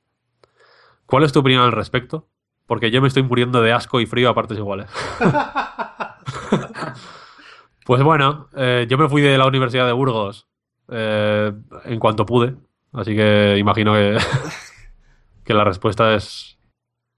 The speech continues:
es clara. Es una universidad mediocre. El profesorado no, al menos en la carrera que yo hice, no estaba especialmente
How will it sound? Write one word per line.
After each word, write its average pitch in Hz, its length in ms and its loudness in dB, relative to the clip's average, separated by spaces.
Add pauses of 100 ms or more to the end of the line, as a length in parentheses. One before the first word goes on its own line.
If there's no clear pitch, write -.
(140)
es 101 140 -8
clara. 98 320 -2 (920)
Es 139 120 0
una 156 120 6
universidad 135 460 2
mediocre. 127 600 -4 (1080)
El 110 160 -6
profesorado 110 500 0
no, 110 720 -2 (100)
al 113 160 -2
menos 113 240 0
en 110 340 -4
la 107 120 2
carrera 110 240 0
que 107 100 -2
yo 104 100 -2
hice, 104 220 -2
no 104 140 -4
estaba 101 880 0 (1120)
especialmente 113 760 0